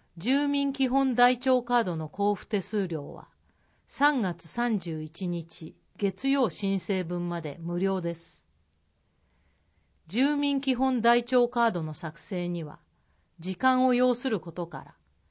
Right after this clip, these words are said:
申請された日にお渡しすることはできません。申請及び交付に必要なものは、あらかじめお確かめの上お越しください。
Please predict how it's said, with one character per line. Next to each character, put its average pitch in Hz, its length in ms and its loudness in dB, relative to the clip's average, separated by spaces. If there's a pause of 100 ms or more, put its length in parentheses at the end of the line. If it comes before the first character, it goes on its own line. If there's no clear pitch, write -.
(400)
申 277 340 0
請 277 240 2
さ 269 160 2
れ 254 80 2
た 247 140 0
日 247 160 -2
に 180 240 -2
お 196 80 -2
渡 220 260 2
し 220 80 -14
す - 160 -4
る 214 80 0
こ 208 140 -4
と 214 100 -2
は 170 100 0
で 156 140 -6
き 190 140 -4
ま 175 120 -2
せ 160 200 -10
ん。 156 120 -12 (1300)
申 277 400 0
請 262 400 2
及 233 260 2
び 160 300 -6
交 254 220 6
付 247 140 -4
に 240 120 0
必 - 260 -8
要 220 180 2
な 214 120 0
も 202 140 0
の 202 160 -2
は、 147 200 -6 (320)
あ 185 120 -2
ら 233 160 4
か 226 160 2
じ 202 120 -2
め 196 320 -2
お 180 100 -10
確 247 300 0
か 240 140 2
め 226 140 2
の 208 220 2
上 202 220 0
お 180 220 -8
越 - 100 -10
し - 40 -16
く 175 160 -10
だ 160 120 -4
さ 147 200 -14
い。 160 100 -20